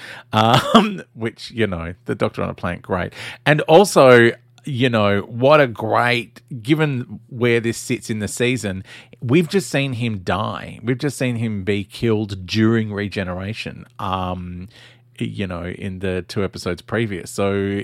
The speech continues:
him kind of being all lackadaisical about his death on the plank is like, "Yeah, you don't know what's coming for you." Um, Amy back to her kissogram outfit days. Yes, the fir-, first time we see Amy, uh, in season five, she's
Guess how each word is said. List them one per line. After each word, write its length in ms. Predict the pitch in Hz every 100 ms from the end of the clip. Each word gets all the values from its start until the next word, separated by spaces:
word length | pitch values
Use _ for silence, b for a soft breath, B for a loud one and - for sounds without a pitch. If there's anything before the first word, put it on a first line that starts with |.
| -
him 580 | - 107 123 131 147 143
kind 300 | - 117 110
of 260 | 104 95 - B B B
being 360 | 110 107 101 98
all 180 | 101 95
lackadaisical 760 | 95 92 92 98 104 107 95
about 340 | 90 92 92 82
his 180 | 104 90
death 240 | 104 101
on 80 | 90
the 80 | 85
plank 280 | 107 107
is 80 | 95
like, 120 | 104 107
"Yeah, 420 | 185 302 339 339
you 180 | 294 311
don't 180 | 330
know 140 | 226 220
what's 180 | - -
coming 280 | 294 277
for 180 | - -
you." 140 | - - B B B -
Um, 960 | 117 123 127 127 127 131 131 135 131 - -
Amy 260 | 147 151 139
back 200 | 135 -
to 80 |
her 80 | 117
kissogram 520 | - 143 120 131 123 131
outfit 400 | 139 - 156 -
days. 440 | 156 156 160 -
Yes, 340 | 131 117 113 -
the 100 | 113
fir-, 220 | 123 -
first 340 | - 135 123
time 140 | 123 107
we 80 |
see 200 | 113 107 -
Amy, 460 | 104 104 104 107 -
uh, 560 | 98 95 95 95 95
in 160 | - 98
season 360 | - 95 90 92
five, 420 | 104 95 95 95
she's 340 | - 87 87